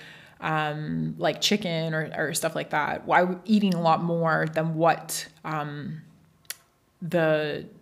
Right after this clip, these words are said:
you know, amount that I should be eating is. So, uh, the other thing that I think is really helpful, especially if you're a parent, is the food grazing with the kids. I did this all the time when the kids were little. Like,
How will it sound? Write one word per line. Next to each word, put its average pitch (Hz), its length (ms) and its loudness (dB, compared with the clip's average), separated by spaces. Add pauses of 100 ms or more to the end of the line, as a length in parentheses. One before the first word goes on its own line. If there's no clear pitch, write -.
you 180 140 -6
know, 160 300 -4 (340)
amount 165 560 2
that 165 100 0
I 151 60 4
should 165 200 -2
be - 180 -10
eating - 260 -12 (100)
is. - 300 -6
So, 143 440 -2 (600)
uh, - 40 -2 (240)
the 226 220 2
other 330 240 8
thing 359 460 0 (460)
that 190 440 0
I 208 560 4 (180)
think 202 460 0
is 165 180 -4
really 190 560 0
helpful, 165 380 0
especially 185 440 -6
if 190 100 -8
you're 190 80 -4
a 180 40 -4
parent, 170 560 -6 (1300)
is 190 460 4
the 190 80 -4
food 160 320 -4
grazing 135 500 -8 (300)
with 160 140 -12
the - 60 -20
kids. - 520 -16 (300)
I 220 120 0
did 247 180 0
this 220 180 0
all 170 220 0
the 170 80 -6
time 170 220 -4
when 165 100 -4
the 165 60 -4
kids 165 220 -6
were 156 100 -6
little. 160 420 -4
Like, 156 300 -4